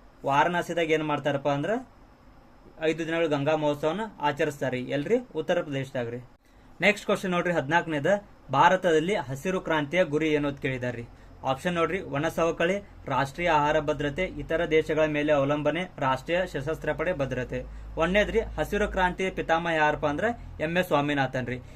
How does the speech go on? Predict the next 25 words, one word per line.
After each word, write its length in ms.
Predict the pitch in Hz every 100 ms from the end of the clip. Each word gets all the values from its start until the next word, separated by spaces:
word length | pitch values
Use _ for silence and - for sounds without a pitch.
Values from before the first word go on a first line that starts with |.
| - 165
ಇದರ 180 | 196
ಉದ್ದೇಶ 400 | 196 160 196 208
ಏನಪ್ಪ, 240 | 190 180 185
ಇದ್ರ 160 | 175
ಗುರಿ 280 | 151 156 180
ಏನೈತಪ್ಪ 440 | 170 160 147 - 143
ಅಂದ್ರೆ 360 | 135 196 214 - - - - - - -
ನಮ್ಮ 220 | 151 156 139 139 - 151
ಭಾರತದಲ್ಲಿ 380 | 151 156 175 156
ಹಸಿರು 260 | 139 165
ಕ್ರಾಂತಿಯ 340 | 165 151 165 151
ಗುರಿ 220 | 139 156
ಉದ್ದೇಶ 340 | 147 151 156
ಅಥವಾ 160 | 156 151
ಏನೈತಪ್ಪ 320 | 151 143 143
ಅಂದ್ರೆ 340 | 135 170 196 - - 139
ರಾಷ್ಟ್ರೀಯ 500 | 131 131 - 165 208 240 -
ಆಹಾರ 340 | 131 139 160
ಭದ್ರತೆ. 540 | 139 127 120 120 123 123 - -
ಒಂದು 120 | 139
ಆಹಾರ 320 | 127 127 156
ಸಲುವಾಗಿ 320 | 160 147 151 143
ಏನ್ 80 | 143
ಮಾಡ್ಯಾರಪ್ಪ 300 | 135 127 139
ಅಂದ್ರೆ 300 | 151 202